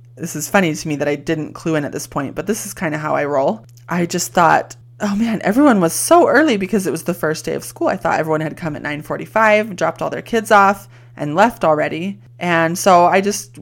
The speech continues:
took Grace in, got her settled, and said, "Okay, I'll be back to get you at the end." And I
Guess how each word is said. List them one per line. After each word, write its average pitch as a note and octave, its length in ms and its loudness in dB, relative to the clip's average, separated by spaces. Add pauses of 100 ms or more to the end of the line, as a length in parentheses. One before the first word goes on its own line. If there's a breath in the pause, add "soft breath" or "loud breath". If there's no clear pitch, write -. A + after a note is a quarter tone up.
(140)
took - 200 -8
Grace G#3+ 280 -2
in, G3+ 220 -2
got F3+ 180 0
her F#3 60 0
settled, F#3 480 -2
and F3 100 -6
said, F3 140 -6
"Okay, E4+ 240 -8
I'll D4 100 -4
be G#3 100 -4
back - 600 -8
to - 140 -20
get - 240 -12
you G3+ 100 -6
at G3+ 140 -8
the - 100 -10
end." C#4 380 0
And E3 160 -4
I E3 220 -4